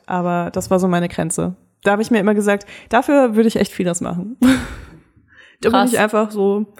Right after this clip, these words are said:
Speaker 1: Und ich, ähm, ich meine, ich hab mir, ich hab mir eine Wohnung gekauft, <laughs> muss ich sagen, mit dem Geld.
Speaker 2: Ja, man, bla-, schluckst du die blaue oder die rote Pille, ne? Das ist halt, äh,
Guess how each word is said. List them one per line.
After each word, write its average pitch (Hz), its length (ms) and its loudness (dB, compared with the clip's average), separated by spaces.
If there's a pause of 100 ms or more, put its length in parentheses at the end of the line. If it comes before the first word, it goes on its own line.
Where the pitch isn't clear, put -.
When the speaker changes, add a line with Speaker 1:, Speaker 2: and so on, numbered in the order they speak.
(380)
Speaker 1:
Und 240 160 2
ich, - 120 -2
ähm, 233 600 2
ich - 160 -2
meine, 247 180 4
ich 247 80 2
hab 262 120 0
mir, 240 400 2
ich 226 100 -6
hab 254 60 2
mir 254 80 6
eine 240 100 4
Wohnung 220 240 4
gekauft, 269 480 0 (240)
<laughs> - 960 -4
muss 233 160 2
ich 233 80 -4
sagen, 254 480 0 (160)
mit 233 160 2
dem 226 140 2
Geld. 214 320 2
Speaker 2:
Ja, 285 180 4
man, 214 380 -2 (440)
bla-, 214 280 2
schluckst - 320 -2
du 254 60 -2
die 220 80 2
blaue 214 260 2
oder 269 100 2
die 254 80 -2
rote 269 300 -2
Pille, 160 340 -2
ne? 220 300 -2
Das 190 200 -4
ist - 120 -4
halt, 240 320 2
äh, 233 380 2